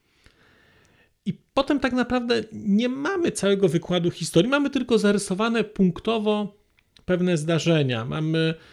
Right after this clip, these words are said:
konflikt, y, y, tych krajów rumuńskich, y, z Turcją, konflikt, y, z Węgrami, potem po-, podpadnięcie pod,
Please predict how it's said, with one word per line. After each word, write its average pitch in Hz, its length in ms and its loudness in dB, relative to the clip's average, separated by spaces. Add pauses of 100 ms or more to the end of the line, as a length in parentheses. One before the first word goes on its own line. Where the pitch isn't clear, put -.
(360)
konflikt, 160 800 -2
y, - 20 2
y, 165 600 -2 (640)
tych - 160 -2
krajów 160 360 2
rumuńskich, 165 800 4
y, 170 260 -4
z - 100 -10
Turcją, 165 560 0
konflikt, 156 680 -4
y, 175 300 -6
z 139 100 -4
Węgrami, 156 640 2 (560)
potem 160 320 0
po-, 170 220 -2
podpadnięcie 170 920 0
pod, - 440 -4